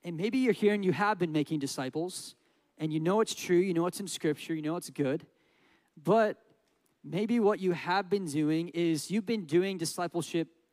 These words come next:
without abiding in him, without doing it with him. You've been a-, around a lot of bread, but you haven't been eating the bread yourself.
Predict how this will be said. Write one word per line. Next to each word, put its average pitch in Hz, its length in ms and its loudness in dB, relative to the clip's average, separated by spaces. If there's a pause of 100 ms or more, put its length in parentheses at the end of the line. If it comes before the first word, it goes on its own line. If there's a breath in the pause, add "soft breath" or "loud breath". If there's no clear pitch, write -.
(460)
without 151 480 -4
abiding 147 420 -2
in 120 140 -8
him, 117 280 -12 (680)
without 160 320 -4
doing 170 240 0
it 160 100 -2
with 156 240 -2
him. 139 140 -6
You've 151 100 2
been 196 140 0
a-, 165 320 -4
around 180 600 2
a 220 60 8
lot 185 220 4
of 180 100 -8
bread, 139 420 -8 (520)
but 165 160 -6
you 165 60 -2
haven't 196 240 -2
been 185 200 -8
eating 208 300 -2
the 175 80 2
bread 156 260 0
yourself. 143 480 -4